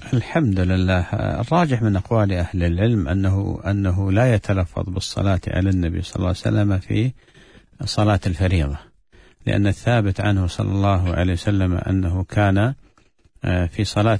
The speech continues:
النافلة، يعني، يسبح وينزه ويستعيذ ويسأل الله في صلاة النافلة. ولذلك إذا صليت مع الإمام التراويح مثلًا، أو صليت جماعة مثلًا مع أهلك،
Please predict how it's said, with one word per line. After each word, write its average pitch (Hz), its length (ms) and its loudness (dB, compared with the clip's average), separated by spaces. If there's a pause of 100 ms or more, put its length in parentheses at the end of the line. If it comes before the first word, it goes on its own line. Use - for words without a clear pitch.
النافلة، 98 800 0
يعني، 95 480 0
يسبح 95 720 0
وينزه 92 1600 0
ويستعيذ 95 840 0
ويسأل 92 480 0
الله 92 380 2 (440)
في 117 120 -2
صلاة 135 380 0
النافلة. 85 460 0
ولذلك 120 500 0
إذا 101 120 0
صليت 117 460 0
مع 90 180 2
الإمام 90 340 2
التراويح 95 600 0
مثلًا، 92 460 0 (580)
أو 147 60 2
صليت 110 420 0
جماعة 90 360 2
مثلًا 85 400 0
مع 87 400 -2
أهلك، 92 560 0